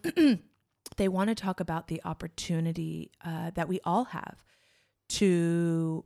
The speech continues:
be, instead of, you know, again, they acknowledge that there's a time to process rage, to process sadness, to process anxiety.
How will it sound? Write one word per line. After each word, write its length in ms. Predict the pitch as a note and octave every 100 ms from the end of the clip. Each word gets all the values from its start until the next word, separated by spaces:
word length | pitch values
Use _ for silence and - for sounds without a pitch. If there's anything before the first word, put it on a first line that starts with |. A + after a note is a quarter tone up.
| _
be, 160 | F3+ - _ _
instead 380 | F3+ F3 - F3+
of, 240 | F3 F3 _ _ _ _
you 80 | F3+
know, 140 | D#3+ D#3+ - -
again, 420 | E3+ E3 D#3+ E3
they 240 | E3 D#3+ D#3+
acknowledge 560 | E3+ E3+ D#3+ E3 G3+ -
that 220 | F3 - _ _
there's 240 | E3 D#3
a 40 | D#3
time 640 | - - D#3+ E3+ A#3 D4 D#4+ _ _ _ _
to 140 | - E3
process 880 | - D#3+ D#3+ - D#3+ E3 - - -
rage, 540 | E3+ E3+ E3+ G3+ G3+
to 120 | - D#3+
process 440 | - D#3 - D#3+
sadness, 680 | - E3+ E3 E3+ F3+ F#3+ -
to 140 | -
process 440 | - E3 D#3 - -
anxiety. 640 | - D3+ D#3 D#3+ F3+ G#3+